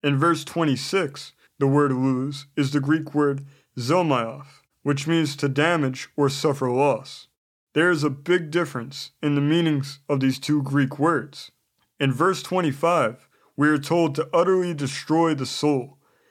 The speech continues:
And then in verse twenty-six, we are asked, "What will it profit if we gain the whole world,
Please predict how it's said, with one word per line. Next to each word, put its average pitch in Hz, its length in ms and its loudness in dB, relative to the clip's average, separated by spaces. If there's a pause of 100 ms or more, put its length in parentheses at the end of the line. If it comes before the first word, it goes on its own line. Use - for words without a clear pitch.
(140)
And 147 100 0
then 170 140 4
in 156 100 2
verse 180 320 0
twenty-six, - 840 -4 (340)
we 143 140 4
are 143 120 2
asked, 139 460 -2 (400)
"What 151 260 0
will 175 180 4
it 147 120 0
profit 165 580 0
if 139 180 -2
we 147 120 2
gain 170 360 0
the 151 80 0
whole 139 260 0
world, 127 520 0